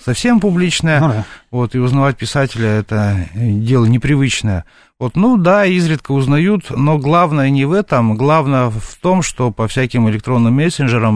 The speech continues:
Speaker 1: мне пошёл поток,
Speaker 2: Приглашений?
Speaker 1: а, текстов, <laughs>
Speaker 2: А.
Speaker 1: а,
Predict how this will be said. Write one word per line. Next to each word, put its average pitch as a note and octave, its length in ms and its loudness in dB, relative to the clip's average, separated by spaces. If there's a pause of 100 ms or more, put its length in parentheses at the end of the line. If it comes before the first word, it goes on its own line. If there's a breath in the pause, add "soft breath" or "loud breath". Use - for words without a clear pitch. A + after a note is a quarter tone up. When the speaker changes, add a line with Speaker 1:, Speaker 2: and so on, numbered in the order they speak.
Speaker 1:
мне A#2+ 220 0
пошёл A#2 420 -2
поток, A#2 600 -4 (220 loud breath)
Speaker 2:
Приглашений? A#2 440 -2
Speaker 1:
а, F#2 160 0 (140)
текстов, - 720 0 (200)
<laughs> - 160 -20
Speaker 2:
А. G#2 160 -4 (160 loud breath)
Speaker 1:
а, F#2 480 0